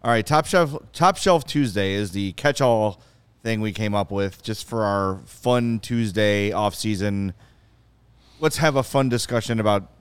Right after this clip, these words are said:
something random. So today's topic is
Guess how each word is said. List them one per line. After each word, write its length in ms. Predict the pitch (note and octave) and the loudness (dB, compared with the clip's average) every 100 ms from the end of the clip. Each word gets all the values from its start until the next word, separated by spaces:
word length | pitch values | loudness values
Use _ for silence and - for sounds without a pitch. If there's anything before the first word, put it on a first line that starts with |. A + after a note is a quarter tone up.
| _ | _
something 380 | - A#2+ G2+ G2+ | -6 -4 -2 -4
random. 480 | F#2+ F#2 E2+ C#2+ G2 _ _ _ _ | -6 -8 -12 -14 -16 _ _ _ _
So 180 | - B2 | -4 -2
today's 360 | C3 C3+ D3 | 0 0 0
topic 500 | - C3 B2+ C3 - - _ _ _ - | 0 -2 0 -6 -10 -20 _ _ _ -6
is 500 | A#2 A#2 A2 G#2 | -2 0 -2 -4